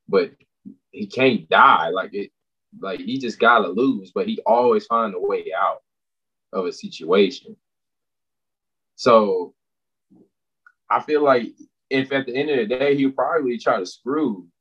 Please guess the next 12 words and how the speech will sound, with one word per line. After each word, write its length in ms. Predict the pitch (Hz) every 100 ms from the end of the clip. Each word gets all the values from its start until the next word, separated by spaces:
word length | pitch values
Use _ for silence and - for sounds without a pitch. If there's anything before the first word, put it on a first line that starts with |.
| _ _
Thanos, 520 | 104 104 101 95 92
if 140 | 92 85
anything, 580 | 123 120 - 76 71 69 _ _ _ _ _ _ _ -
if 220 | 110 104
they 240 | 104 95
stay 680 | 90 - 107 113 104 90 - _ _
with 160 | - 90
each 180 | 80 -
other 340 | 85 78 76
for 100 | -
so 240 | 85 85 82
long. 380 | 80 78 73